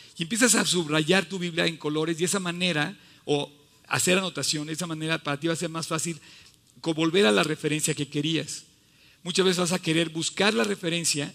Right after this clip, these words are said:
y no vas a encontrar, pero va a ser más fácil si la marcas. Así es que vamos a poner señales que indiquen los, por colores lo que vamos a hacer.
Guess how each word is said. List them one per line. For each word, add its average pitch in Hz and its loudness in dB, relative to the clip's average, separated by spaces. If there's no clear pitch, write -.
y 147 -8
no 160 -6
vas 180 -2
a 190 -6
encontrar, 151 -6
pero 147 -8
va - -4
a 147 -4
ser 170 -8
más 175 -4
fácil 160 -2
si - -2
la 127 -4
marcas. 139 -6
Así 147 2
es 175 4
que 175 4
vamos 202 2
a 214 0
poner 160 -2
señales 151 2
que - 0
indiquen 185 2
los, 170 -2
por - -12
colores 143 -2
lo 135 -8
que 143 0
vamos 147 2
a 135 -2
hacer. 120 -2